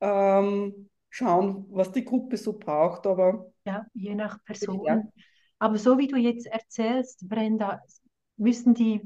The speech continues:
Speaker 2: Personen, die bei dir mitmachen, schon eine gewisse Eigenständigkeit aufweisen, dass sie da
Speaker 1: Mhm.
Speaker 2: wirklich auch, ähm, dranbleiben.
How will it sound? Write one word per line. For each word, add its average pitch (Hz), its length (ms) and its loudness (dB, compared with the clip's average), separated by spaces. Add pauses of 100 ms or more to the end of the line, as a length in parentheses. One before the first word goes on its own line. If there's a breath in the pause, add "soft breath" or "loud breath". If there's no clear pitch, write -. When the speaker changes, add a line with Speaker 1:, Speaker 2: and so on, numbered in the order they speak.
Speaker 2:
Personen, 233 540 2
die 233 100 -2
bei 214 160 -2
dir 214 200 -2
mitmachen, 208 540 -4
schon 226 220 0
eine 214 240 -4
gewisse - 480 -6
Eigenständigkeit 214 1200 0 (880)
aufweisen, 240 840 0 (260)
dass 214 180 -12
sie 226 100 0
da 208 160 2
Speaker 1:
Mhm. - 40 -12
Speaker 2:
wirklich 208 380 -8
auch, 208 340 -4
ähm, 202 380 -4 (440)
dranbleiben. 190 840 0